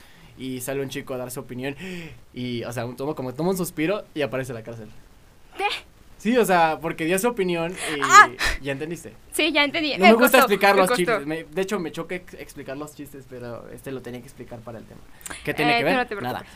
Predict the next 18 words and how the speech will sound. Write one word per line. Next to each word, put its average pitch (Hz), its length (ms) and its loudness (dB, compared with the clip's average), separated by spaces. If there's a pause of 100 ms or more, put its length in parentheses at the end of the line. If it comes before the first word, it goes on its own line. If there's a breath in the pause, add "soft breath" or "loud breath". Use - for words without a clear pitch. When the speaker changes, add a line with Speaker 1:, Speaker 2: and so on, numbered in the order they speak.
(100)
Speaker 1:
pero 120 360 -8 (200)
sigue. 117 220 -16 (720 loud breath)
Speaker 2:
Realmente 392 240 -6
esto 370 120 -12
es 311 80 -12
muy 311 120 -4
interesante. - 720 -10
De 220 100 -18
hecho, 294 340 -14 (280)
la 214 100 -2
opinión 220 260 -6
de 240 60 -8
un 311 80 -8
feminista 208 460 -10
es 247 100 -12
muy, 240 580 -14 (500)
muy 302 220 -6
interesante, 220 760 -6